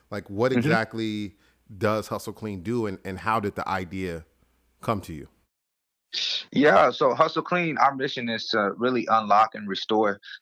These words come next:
Speaker 2: the, the most active people in the planet. Um, we feel that, um, this, this hustle, this hustle culture, the, the hustler out there is, you know, living a dynamic life with a dynamic schedule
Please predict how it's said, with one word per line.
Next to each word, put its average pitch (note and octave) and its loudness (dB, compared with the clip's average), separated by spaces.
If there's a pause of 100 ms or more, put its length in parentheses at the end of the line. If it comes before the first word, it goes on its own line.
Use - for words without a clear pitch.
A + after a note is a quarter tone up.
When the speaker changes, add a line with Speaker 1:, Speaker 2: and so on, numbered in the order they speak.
(180)
Speaker 2:
the, G2 2
the G2 -4
most G2+ 2
active G#2+ 2
people G#2 -4
in G2 0
the F#2+ 0
planet. G#2 0 (520)
Um, G2 2
we G2 -2
feel G#2 4
that, G2 4 (140)
um, F#2 0 (140)
this, - 0
this F#2+ -2
hustle, G#2 2 (340)
this G#2 -2
hustle G#2+ 4
culture, G#2+ 2
the, G2 0 (140)
the G2 4
hustler G2+ 2
out G2+ 6
there G2+ 2
is, F#2+ -6 (220)
you F#2+ -4
know, F2 0
living G2 2
a F#2+ 4
dynamic G2 2
life G#2+ 4 (320)
with - -2
a F#2+ 0
dynamic G2 2
schedule A2+ 0